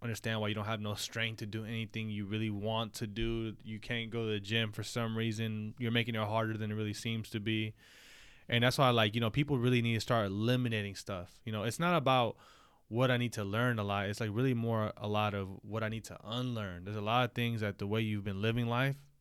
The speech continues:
is the reason why you're stuck. And, like, you need to switch it up. Like, you gotta take a chance. You gotta take a risk. You gotta learn something new. You gotta surround yourself with different people. You gotta change the way you eat. You gotta change the way you, you think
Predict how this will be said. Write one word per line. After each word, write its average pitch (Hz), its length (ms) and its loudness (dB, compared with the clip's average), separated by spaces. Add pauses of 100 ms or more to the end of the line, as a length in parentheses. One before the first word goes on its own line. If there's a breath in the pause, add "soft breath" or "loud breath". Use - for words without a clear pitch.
(400)
is 110 220 -2
the 107 100 -2
reason 110 320 -2
why 101 100 -2
you're 90 140 -6
stuck. - 600 -6 (840 soft breath)
And, 110 140 0
like, 107 160 2
you 120 80 2
need 165 100 6
to 120 60 4
switch - 380 0
it 113 60 0
up. 147 240 0
Like, 107 220 -8
you 110 140 -4
gotta 131 220 4
take 117 180 -2
a 107 40 0
chance. 104 360 -2
You 98 60 -6
gotta 120 180 4
take 110 160 -2
a 101 80 0
risk. 104 320 -2
You 107 60 0
gotta 117 200 4
learn 113 140 0
something 107 340 -4
new. 110 260 -2 (300 loud breath)
You 107 80 -4
gotta 117 180 2
surround 101 360 -4
yourself 110 300 -2
with 107 100 -4
different 110 240 -2
people. 110 400 -2 (220 loud breath)
You 123 100 -2
gotta 123 160 4
change 117 400 2
the 117 80 0
way 113 140 2
you 110 200 0
eat. 113 320 -2
You 127 80 -2
gotta 120 160 2
change 117 340 -2
the 110 80 -4
way 107 120 0
you, 107 320 -4 (540 loud breath)
you 104 120 0
think 117 480 0